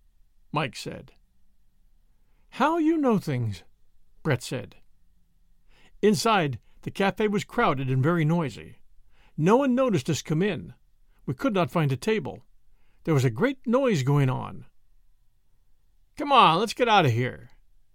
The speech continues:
Bill said. Outside, the paseo was going in under the arcade. There were some English and Americans from Biarritz in sports clothes scattered at the tables. Some of the women stared at the people going by with lorgnons.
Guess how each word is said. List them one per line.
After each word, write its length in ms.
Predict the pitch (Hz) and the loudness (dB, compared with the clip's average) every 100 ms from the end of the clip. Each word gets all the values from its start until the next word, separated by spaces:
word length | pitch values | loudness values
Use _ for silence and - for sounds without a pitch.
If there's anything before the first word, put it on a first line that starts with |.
| _ - | _ 0
Bill 160 | 151 | 2
said. 480 | 120 - 131 - - - - - - _ - - _ - _ - - - | 0 -4 -12 -14 -20 -20 -20 -20 -20 _ -20 -20 _ -20 _ -20 -20 -4
Outside, 560 | 165 139 240 233 175 139 | -2 0 2 4 4 0
the 80 | |
paseo 500 | - 156 - 233 190 | -2 -4 0 0 2
was 140 | 151 131 | 0 0
going 320 | 165 165 156 | 0 2 2
in 120 | 175 | 2
under 200 | 180 190 | 0 0
the 120 | 170 | 0
arcade. 640 | 170 - 214 202 113 - - - - - _ _ - | 0 -2 -4 -4 -6 -12 -20 -20 -20 -20 _ _ -2
There 100 | 165 | 0
were 80 | 160 | 2
some 160 | 214 | 0
English 400 | - 269 240 233 - | -2 -2 0 -2 -4
and 100 | 254 | -2
Americans 520 | 247 226 190 175 147 | 0 0 0 0 -4
from 200 | - 139 | -2 0
Biarritz 600 | 123 160 202 196 - - | 2 2 2 -2 -8 -10
in 100 | 143 | -8
sports 320 | - 233 233 | -4 0 0
clothes 400 | - 135 117 127 - - - | -2 -8 -8 -10 -14 -20 -18
scattered 460 | - 185 190 185 | -8 -2 0 0
at 80 | 165 | -2
the 60 | 139 | -2
tables. 580 | 208 196 123 - - - _ _ _ _ | 0 0 0 -10 -20 -20 _ _ _ _
Some 220 | - 240 269 | -2 2 4
of 120 | 139 | 4
the 80 | 139 | 2
women 320 | 226 190 147 | 2 2 -2
stared 320 | - 208 226 | -2 2 2
at 100 | 202 | 2
the 60 | - | -2
people 360 | - 247 151 | -2 -2 -4
going 320 | 120 156 147 | -2 -2 -2
by 260 | 135 151 190 | 0 0 0
with 280 | 175 117 135 | -2 -4 4
lorgnons. 760 | 196 226 131 127 104 98 - | 6 8 6 2 -2 -12 -16